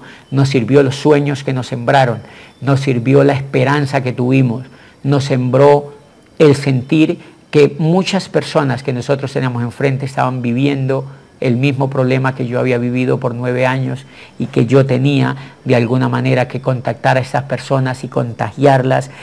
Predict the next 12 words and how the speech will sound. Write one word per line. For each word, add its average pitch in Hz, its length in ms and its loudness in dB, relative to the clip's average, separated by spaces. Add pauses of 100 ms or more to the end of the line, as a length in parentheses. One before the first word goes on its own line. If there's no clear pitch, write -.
(140)
y 127 80 -8
contaminarlas 123 880 -2
con 123 160 -4
esta 120 180 -8
información, 127 600 -4 (300)
y 131 80 2
exactamente 127 720 0
eso 120 180 -2
fue 120 140 -2
lo 120 120 -2
que 120 100 -10
pasó. - 340 -8